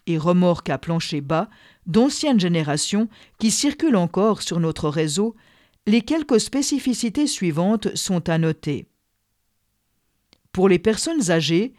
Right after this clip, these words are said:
ou souhaitant bénéficier d'une attention particulière de la part du conducteur,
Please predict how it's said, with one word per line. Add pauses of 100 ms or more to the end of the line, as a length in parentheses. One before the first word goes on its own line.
(300)
ou
souhaitant
bénéficier
d'une
attention
particulière
de
la
part
du
conducteur,